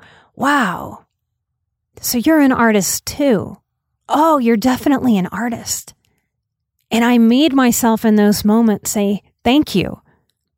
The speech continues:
I haven't thought of myself as that, but thank you. I know that you're right. Thank you for validating that in me."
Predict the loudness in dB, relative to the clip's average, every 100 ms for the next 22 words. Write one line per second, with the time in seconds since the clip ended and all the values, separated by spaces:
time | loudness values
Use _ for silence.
0 | _ _ _ -12 -4 -2 -2 -2 0 0
1 | 2 0 0 0 -2 -2 -2 -2 -4 -2
2 | -6 -4 -4 -2 -2 -6 -8 -8 _ -2
3 | 2 2 2 0 -2 0 0 -2 -4 -4
4 | -2 -2 -2 0 0 0 0 2 2 2
5 | -2 -4 -6 -8 -10 -10 -12 -14